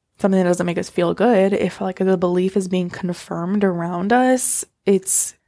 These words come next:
doesn't cause the dissonance in our mind of, "Maybe I'm right, maybe I'm wrong." It's just like, "Yeah, I'm right." Like, everyone agrees,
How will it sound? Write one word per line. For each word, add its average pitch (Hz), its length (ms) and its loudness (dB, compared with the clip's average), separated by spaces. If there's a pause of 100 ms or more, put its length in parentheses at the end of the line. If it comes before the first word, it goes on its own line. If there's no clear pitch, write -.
(200)
doesn't 214 380 0
cause 196 460 0
the 180 100 0
dissonance 185 680 -2
in - 80 -6
our 180 100 -6
mind - 720 -6 (440)
of, 180 420 0 (220)
"Maybe 185 260 4
I'm 175 160 2
right, 175 180 2
maybe 170 280 -2
I'm 170 200 -4
wrong." 180 300 0
It's 180 160 -4
just - 260 -4
like, 175 140 -4
"Yeah, 175 140 2
I'm 175 200 -4
right." - 280 -2 (120)
Like, - 120 -2
everyone 180 260 2
agrees, 170 720 0